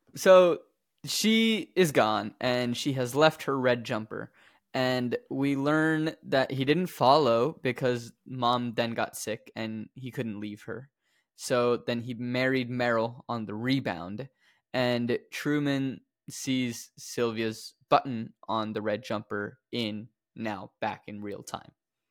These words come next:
So he sees the "How's it gonna end?" again. I don't really know. I don't know how it's gonna end. So we see Truman, and he is using the eyes of the girls in the magazines that he's getting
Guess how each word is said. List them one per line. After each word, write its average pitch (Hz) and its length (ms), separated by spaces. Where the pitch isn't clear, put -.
So 98 380
he 117 140
sees 117 320
the 113 100
"How's 110 320
it - 80
gonna 107 160
end?" - 360
again. - 420
I - 60
don't 143 160
really 196 200
know. 226 240
I - 40
don't 151 140
know 160 120
how 180 200
it's 117 140
gonna 113 240
end. 117 240
So 151 380
we 156 80
see 233 180
Truman, 170 540
and 135 440
he 143 380
is 135 300
using 165 280
the 151 160
eyes 127 520
of 120 120
the 135 60
girls 151 400
in 131 100
the 127 60
magazines 120 880
that 123 140
he's 113 220
getting 110 420